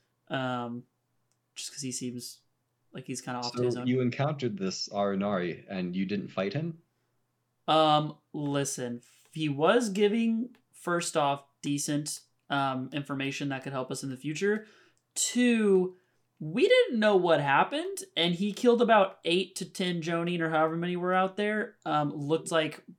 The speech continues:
Speaker 1: pretty much unharmed and untouched. Uh, so not knowing anything about his fighting style seemed really dumb to just run in and fight at that moment.
Speaker 2: I suppose so, but why are you here then? I thought your whole job was to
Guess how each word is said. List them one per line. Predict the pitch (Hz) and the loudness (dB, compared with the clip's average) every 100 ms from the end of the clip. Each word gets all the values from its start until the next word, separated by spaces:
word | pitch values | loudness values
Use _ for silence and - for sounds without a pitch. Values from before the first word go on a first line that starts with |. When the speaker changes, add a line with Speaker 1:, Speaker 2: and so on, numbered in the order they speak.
| _ | _
Speaker 1:
pretty | - 170 | -4 -2
much | 160 151 - | 0 -2 -2
unharmed | 160 151 156 147 139 | -2 -2 -2 0 -2
and | 135 | -4
untouched. | 135 127 - 135 - - _ _ - | -6 -8 -10 -12 -12 -14 _ _ -4
Uh, | 143 143 | -2 0
so | 143 151 | 0 -2
not | 147 165 175 | 2 2 2
knowing | 165 160 156 | 0 0 0
anything | 151 147 143 139 | -2 -2 -2 -4
about | 135 131 | -4 -6
his | 127 | -6
fighting | 135 131 131 | -6 -6 -6
style | 135 131 131 | -6 -6 -6
seemed | 143 127 | -6 -4
really | 131 131 131 | -4 -4 -4
dumb | 123 131 131 | -4 -6 -6
to | 131 | -8
just | 120 - | -10 -8
run | 143 143 | -6 -8
in | 131 | -10
and | 160 | -14
fight | 147 135 | -12 -14
at | - | -14
that | 151 | -14
moment. | - - - _ _ _ _ _ _ _ _ _ _ _ _ _ _ - | -14 -16 -18 _ _ _ _ _ _ _ _ _ _ _ _ _ _ -8
Speaker 2:
I | 110 110 113 107 98 - | -4 0 0 -2 -8 -12
suppose | - 110 135 143 - | -12 -4 -4 -2 -4
so, | 95 92 | -4 -2
but | 92 - | -2 -4
why | 101 107 117 | -4 -2 -2
are | 123 | -2
you | 117 113 107 | -2 -4 -6
here | - 113 92 | -4 -4 -2
then? | 92 | -4
I | 92 | -4
thought | - 98 | -2 -4
your | 101 | -4
whole | 101 98 | -4 -4
job | 92 98 92 85 | -4 -2 -2 -4
was | 87 - | -10 -10
to | - 85 85 | -6 -6 -8